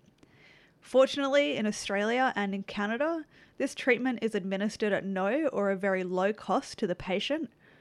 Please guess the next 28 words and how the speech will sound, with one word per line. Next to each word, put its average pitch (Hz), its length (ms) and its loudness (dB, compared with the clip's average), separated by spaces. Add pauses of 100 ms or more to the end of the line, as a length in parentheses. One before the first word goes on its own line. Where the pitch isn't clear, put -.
(280)
regardless 240 520 4
of 202 100 -6
what 190 160 -2
caused 180 300 -2
you 175 80 -2
to - 120 -10
get - 180 -10
the 190 60 -10
condition. - 540 -8 (720)
And 247 100 4
this 262 140 8
is 247 120 0
how 208 160 6
it 196 100 4
should - 200 -2
be, 175 280 -6 (460)
and 226 100 0
I 220 120 4
am 196 140 0
yet 214 300 2
to 269 120 0
hear 240 180 0
an 226 100 -2
argument 214 520 -2
to - 100 -10
convince 196 440 -4
me 190 120 -6
otherwise. - 640 -8